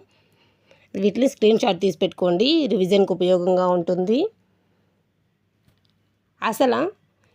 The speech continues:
ఈ వినియోగదారుల హక్కుల దినోత్సవం అనేది ఎప్పటి నుంచి జరుపుకుంటున్నారు, దానికి పునాది ఏంది అంటే పంతొమ్మిది వందల ఎనభై మూడవ సంవత్సరం నుంచి జరుపుకుంటున్నారు. దీని యొక్క పునాది ఏందంటే పంతొమ్మిది వందల అరవై రెండులో మార్చి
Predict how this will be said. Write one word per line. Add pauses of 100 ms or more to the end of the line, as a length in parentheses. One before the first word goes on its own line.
ఈ
వినియోగదారుల
హక్కుల (120)
దినోత్సవం
అనేది
ఎప్పటి
నుంచి
జరుపుకుంటున్నారు, (760)
దానికి (200)
పునాది
ఏంది (100)
అంటే (640)
పంతొమ్మిది
వందల (120)
ఎనభై
మూడవ
సంవత్సరం
నుంచి (220)
జరుపుకుంటున్నారు. (1300)
దీని
యొక్క
పునాది (100)
ఏందంటే (100)
పంతొమ్మిది
వందల (120)
అరవై (100)
రెండులో (160)
మార్చి